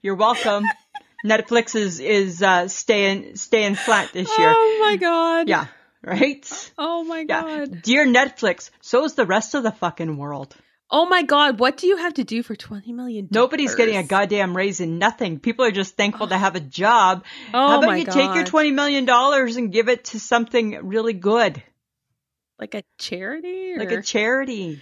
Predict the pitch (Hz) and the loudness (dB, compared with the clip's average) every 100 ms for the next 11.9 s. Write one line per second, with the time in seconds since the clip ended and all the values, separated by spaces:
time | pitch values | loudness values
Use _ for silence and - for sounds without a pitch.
0 | - 196 240 285 220 240 247 269 254 233 | -10 -2 -2 0 2 2 2 2 4 4
1 | 262 262 185 202 226 262 - _ - 220 | 2 -2 0 0 0 -2 -14 _ -4 0
2 | 254 - 254 247 247 196 214 247 185 135 | 0 0 0 0 -4 -4 -8 -8 -10 -12
3 | 127 _ _ _ - 311 440 494 480 427 | -14 _ _ _ -8 -2 0 0 2 0
4 | - - 339 359 392 349 302 269 330 208 | 0 2 2 2 0 2 2 4 2 2
5 | - 311 330 339 349 339 294 320 370 262 | 0 0 0 0 0 0 0 0 0 0
6 | 143 131 - - _ _ _ _ _ - | -4 -8 -12 -20 _ _ _ _ _ -18
7 | 180 220 151 196 190 _ _ _ _ _ | -14 -14 -12 -14 -16 _ _ _ _ _
8 | _ _ _ _ 311 294 - - _ _ | _ _ _ _ -8 -8 -10 -18 _ _
9 | _ - 165 180 196 208 233 226 220 - | _ -12 -4 0 0 0 0 2 0 -4
10 | 185 190 180 175 170 190 208 220 220 220 | -12 -8 -8 -6 -4 -2 2 4 4 4
11 | 226 226 220 190 _ _ _ - 175 | 4 2 -2 -6 _ _ _ -18 -16